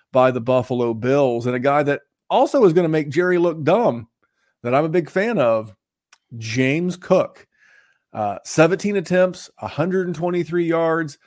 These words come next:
Here's what I really like about James Cook that no one's really talking enough about. He's had four catches two weeks in a, in a row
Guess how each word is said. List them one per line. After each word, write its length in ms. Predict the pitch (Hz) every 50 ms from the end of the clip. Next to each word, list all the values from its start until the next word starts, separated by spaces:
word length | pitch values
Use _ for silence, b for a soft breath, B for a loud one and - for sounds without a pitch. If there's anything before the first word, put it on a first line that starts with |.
| b b b b b
Here's 200 | b 190 233 220
what 100 | 202 160
I 80 | 165
really 200 | 190 190 190 190
like 160 | 180 175 175 165
about 220 | 165 170 156 147
James 280 | 147 165 165 165 151 -
Cook 260 | - 160 156 147 131
that 160 | 131 104 -
no 220 | 123 120 127 143
one's 200 | 160 170 170 165
really 200 | 151 170 170 156
talking 360 | 135 - 139 139 151 151 160 139
enough 300 | 127 127 135 139 139 123
about. 480 | 110 110 110 113 123 143 160 - - _ _ _ _ _ _ b b b b b
He's 120 | - -
had 180 | - 208 185 139
four 220 | - 170 165 156
catches 400 | - - 139 139 - - 117 113
two 160 | - - 127
weeks 240 | 127 131 127 - -
in 60 | 117
a, 180 | 117 113 113 - -
in 80 | 127 120
a 40 |
row 360 | 113 113 120 117 110 127 -